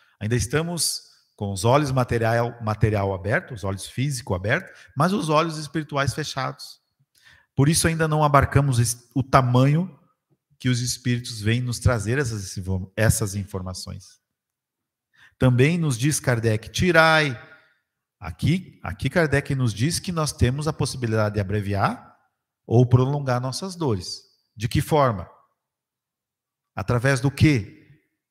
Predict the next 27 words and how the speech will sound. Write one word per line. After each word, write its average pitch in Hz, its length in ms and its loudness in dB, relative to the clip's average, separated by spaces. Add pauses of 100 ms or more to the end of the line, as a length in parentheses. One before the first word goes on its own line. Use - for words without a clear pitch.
que 127 80 -4
ele 120 120 -4
quer 120 280 -2
nos 110 180 -6
dizer 104 320 -4
isso? 95 260 -6
Da 170 80 -2
resignação. 208 880 -2 (2000)
Quando 160 240 2
temos 175 340 4
resignação, 160 760 0
quando 175 260 0
compreendemos 160 920 2 (280)
que 160 120 2
aquilo 214 360 2
que 185 140 -4
estamos 156 400 -2
passando 113 640 -4 (580)
é, 127 460 2 (720)
pela 110 200 0
própria 131 360 0
fala-, 117 300 -2
palavra 110 720 -2 (560)
que 110 120 -6
já 104 160 0
diz 104 360 -4
passageiro, 123 1400 -2